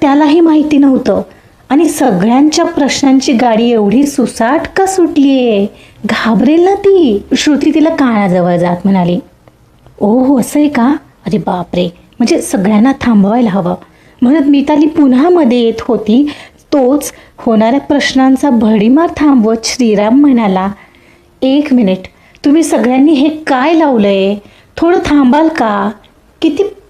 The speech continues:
प्रश्न विचारताय तिला. आधी आम्ही दोघं बोलून घेऊ का यावर? मग बोलतो ना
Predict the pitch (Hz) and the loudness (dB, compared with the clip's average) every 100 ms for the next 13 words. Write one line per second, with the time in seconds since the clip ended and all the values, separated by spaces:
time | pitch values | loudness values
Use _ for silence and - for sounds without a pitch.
0 | - 269 262 403 427 320 262 233 226 196 | -4 -2 -2 0 0 0 -2 -2 -2 -2
1 | 202 175 190 226 180 254 269 - _ _ | -2 -2 -2 -2 0 -2 -2 -12 _ _
2 | _ _ - 240 311 254 247 196 277 247 | _ _ -2 0 2 0 -2 0 0 0
3 | 262 269 269 220 226 240 240 226 190 185 | 2 2 2 2 0 0 0 0 0 0
4 | 190 - - _ _ _ - 262 247 220 | -2 -4 -18 _ _ _ 0 0 2 0
5 | 226 208 - 311 | 0 -2 0 0